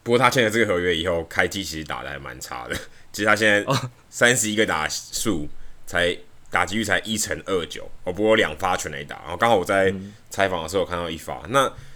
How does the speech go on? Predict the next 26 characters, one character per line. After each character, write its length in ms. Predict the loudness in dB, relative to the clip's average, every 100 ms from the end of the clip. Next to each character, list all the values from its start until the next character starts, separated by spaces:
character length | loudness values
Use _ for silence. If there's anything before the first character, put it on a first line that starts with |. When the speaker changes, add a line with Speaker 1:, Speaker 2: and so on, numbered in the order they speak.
| -16 -18 -18
Speaker 1:
其 140 | -4 4
实 80 | 4
Acuna， 580 | 4 2 2 2 0 -4 -16 _ _ -16
这， 100 | -12 -10 -6
Acuna 400 | 0 4 4 2
Ju-，Acuna 720 | -2 0 0 0 2 6 4
Junior 360 | 4 0 0 -2
其 140 | -2
实 40 |
在 260 | 4 4 4 0
这 120 | -4
个 140 | -2 0
合 160 | -2
约 60 | -2
我 80 | -4
觉 100 | -4
得 60 |
是 80 | -4
蛮 200 | -6 -8
特 200 | -4 -4
别， 120 | -4
因 80 | -6
为 60 | -4
他 100 | -4
真 140 | 0
的， 100 | 0